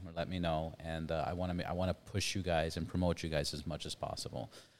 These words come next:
Um, I love what you did here. Uh, like I said, I've been writing almost twenty-something years, and,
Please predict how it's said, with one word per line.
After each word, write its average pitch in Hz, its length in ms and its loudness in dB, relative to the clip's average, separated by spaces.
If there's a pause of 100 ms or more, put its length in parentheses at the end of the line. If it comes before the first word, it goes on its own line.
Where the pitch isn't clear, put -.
(220)
Um, 78 440 6
I 85 120 4
love 87 360 6
what - 120 -2
you 82 100 -4
did 82 240 0
here. 78 380 2
Uh, 73 320 -4
like 85 140 -2
I 85 40 0
said, 87 220 2
I've 82 100 6
been 82 120 0
writing 80 300 4
almost 78 260 -2
twenty-something 82 560 2
years, 76 440 2
and, 73 540 0